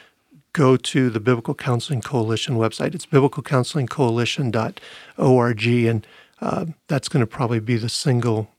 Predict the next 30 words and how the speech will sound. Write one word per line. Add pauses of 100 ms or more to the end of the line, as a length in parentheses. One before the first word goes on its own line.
best
resource. (320)
C
C
E
F,
the
Christian
Counseling
Education
Foundation, (320)
C
C
E
F
dot
O
R
G. (300)
Again,
a
lot
of
good (480)
information
there,
a
lot
of
books,